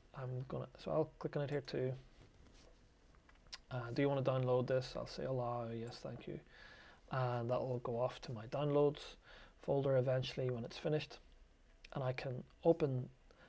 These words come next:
on Mac, I'll just open the C view program from there. On Windows, you'll have an executable that you'll, that you'll get from the start menu,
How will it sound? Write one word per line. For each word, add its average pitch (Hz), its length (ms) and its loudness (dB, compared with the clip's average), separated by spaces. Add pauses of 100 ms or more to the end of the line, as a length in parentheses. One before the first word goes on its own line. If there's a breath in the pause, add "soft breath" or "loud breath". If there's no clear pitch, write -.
(200 loud breath)
on 127 100 0
Mac, 135 300 2
I'll 113 120 0
just - 220 -10
open 120 340 -4
the 113 60 -8
C - 200 -4
view 131 180 0
program 123 320 -2
from 127 200 -8
there. 180 320 4 (480 loud breath)
On 131 140 0
Windows, 139 340 4
you'll 131 140 2
have 120 80 0
an 117 80 -2
executable 147 640 4
that - 80 2
you'll, 120 300 0 (160)
that - 120 -4
you'll 131 140 -2
get 131 240 -2
from - 160 -6
the 120 80 -8
start - 400 -2
menu, 127 320 -4